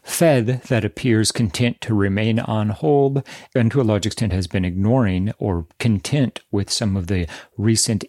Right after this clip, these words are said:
increases in rates, both on the nominal and real side. Ongoing equity gains have suppressed equity vol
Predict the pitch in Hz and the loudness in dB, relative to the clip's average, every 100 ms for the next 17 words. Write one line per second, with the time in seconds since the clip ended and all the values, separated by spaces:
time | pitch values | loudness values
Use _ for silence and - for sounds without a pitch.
0 | - 131 127 - 101 85 101 90 87 - | -2 0 0 -2 -2 -2 -2 -4 -6 -8
1 | - 95 87 90 95 104 113 - _ 113 | -4 -2 -2 -2 0 -2 -2 -10 _ -2
2 | 107 - 113 107 101 101 101 98 95 - | 0 -2 -2 -2 0 0 -2 -2 -4 -4
3 | 92 90 90 123 180 131 - 95 78 76 | -4 -4 -4 0 0 0 -2 -2 -2 -6
4 | - _ - - - - 123 151 151 135 | -12 _ -20 -20 -18 -2 2 2 2 2
5 | 107 113 113 98 82 87 87 95 - 98 | 0 -4 -2 -2 -2 -2 0 -2 -4 -4
6 | - 107 - - 113 113 - - 104 92 | -4 -6 -8 -4 -2 -2 -6 -6 -4 -2
7 | 87 87 135 123 123 | -2 0 4 4 2